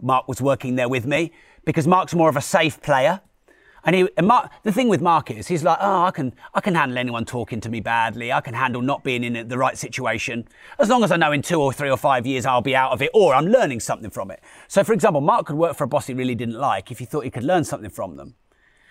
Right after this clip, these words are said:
Whereas I'm a bit more emotional, and I'm like, "I don't care what you can teach me. You're an idiot." You know, I, I, like, my ego gets in the way a bit sometimes 'cause I'm, I'm just more emotional. Um, so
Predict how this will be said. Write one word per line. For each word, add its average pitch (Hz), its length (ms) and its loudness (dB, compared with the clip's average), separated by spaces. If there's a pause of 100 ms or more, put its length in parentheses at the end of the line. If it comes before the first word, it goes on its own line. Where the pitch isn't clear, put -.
(120)
Whereas 151 200 4
I'm 190 100 4
a 180 60 4
bit 156 160 0
more 147 120 4
emotional, 131 760 0
and 139 80 2
I'm 180 80 2
like, 127 120 4
"I 175 40 4
don't 156 140 -2
care 190 180 4
what - 100 -8
you 104 60 -8
can 101 100 -12
teach - 300 -8
me. 101 240 -14 (120)
You're 247 140 -4
an 135 80 -2
idiot." 147 340 -6
You 147 140 2
know, 127 120 2
I, 160 260 4
I, 160 140 0
like, 170 180 4
my 175 120 2
ego 185 300 2
gets 139 240 -6
in 131 80 -6
the 123 80 -4
way 113 160 2
a 107 60 0
bit 120 160 -8
sometimes 107 360 -8
'cause 139 120 -6
I'm, 151 160 0 (200)
I'm 170 100 0
just 196 160 -2
more 196 360 4 (420)
emotional. 165 600 0 (1160)
Um, 156 340 0 (420)
so 175 320 2